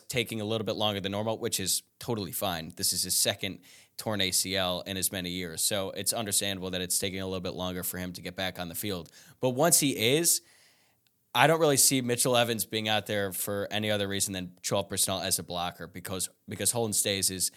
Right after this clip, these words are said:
solidifying himself as the clear, uh, pass catcher at the tight end position. And he had two catches going into this game, and he left Raleigh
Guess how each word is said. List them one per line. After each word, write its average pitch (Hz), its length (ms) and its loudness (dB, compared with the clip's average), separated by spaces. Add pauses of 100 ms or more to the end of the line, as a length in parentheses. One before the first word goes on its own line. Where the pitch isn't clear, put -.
(160)
solidifying 120 600 4
himself 101 500 0
as 98 220 2
the 98 100 -6
clear, 98 500 -2 (340)
uh, 92 200 -2
pass 98 340 2
catcher 98 380 -4
at 92 180 -2
the 95 80 -10
tight 92 240 -4
end 95 180 -2
position. 95 460 -4
And 98 240 -4
he 123 160 0
had 117 240 4
two 165 140 2
catches 135 340 4
going 120 240 4
into 117 160 0
this 107 160 -2
game, 107 240 0
and 104 80 -2
he 101 60 -2
left 104 320 2
Raleigh 98 420 2